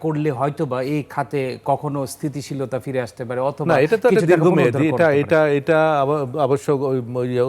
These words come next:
Speaker 2: উপদেষ্টা বলেছে, গভর্নরও
Speaker 1: জি।
Speaker 2: বলেছে যে আর এক দেড় বছরের মধ্যে হয়তো এটা একটা স্থিতিশীল অবস্থার দিকে যাওয়ার চেষ্টা চলছে আর কি।
Speaker 1: জি।
Speaker 2: এবং যেটা আরেকটি, যেটা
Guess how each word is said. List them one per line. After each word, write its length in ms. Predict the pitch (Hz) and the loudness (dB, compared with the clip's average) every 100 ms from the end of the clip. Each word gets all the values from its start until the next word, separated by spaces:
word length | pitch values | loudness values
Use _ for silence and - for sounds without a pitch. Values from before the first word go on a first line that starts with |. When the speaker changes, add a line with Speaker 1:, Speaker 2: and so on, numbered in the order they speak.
| 131 131 147 | -2 -4 -2
Speaker 2:
উপদেষ্টা 440 | 147 156 147 170 | 0 -2 0 2
বলেছে, 340 | 147 151 156 | 2 0 -2
গভর্নরও 440 | 127 113 127 156 170 | -2 0 0 0 2
Speaker 1:
জি। 40 | |
Speaker 2:
বলেছে 420 | 156 139 - 123 131 - - - | 2 0 -6 -10 -10 -20 -20 -10
যে 100 | 120 | -2
আর 180 | 123 135 | 2 4
এক 220 | 139 131 | 2 0
দেড় 140 | 131 135 | 0 0
বছরের 400 | 139 - 135 131 | 0 -2 -2 0
মধ্যে 300 | 127 110 127 | -2 -2 -4
হয়তো 240 | 123 123 | -4 -4
এটা 160 | 123 117 | -4 -6
একটা 260 | - 117 107 117 | -4 -6 -6 -10
স্থিতিশীল 440 | 117 131 104 101 117 | -10 -10 -10 -6 -4
অবস্থার 360 | 107 98 117 | -4 -4 -6
দিকে 300 | 107 110 113 104 - _ 107 | -6 -6 -6 -8 -18 _ -2
যাওয়ার 300 | 135 135 139 - | 4 4 2 -2
চেষ্টা 320 | 190 - 151 | -2 2 0
চলছে 400 | 120 92 - 95 | 0 -8 -8 -10
আর 60 | |
কি। 60 | 120 | -8
Speaker 1:
জি। 160 | 113 101 - - - - | -8 -10 -14 -20 -20 -8
Speaker 2:
এবং 300 | 147 165 165 | -2 0 2
যেটা 220 | 165 196 | 0 4
আরেকটি, 280 | 165 175 196 | 2 2 -4
যেটা 240 | 175 175 | -8 -4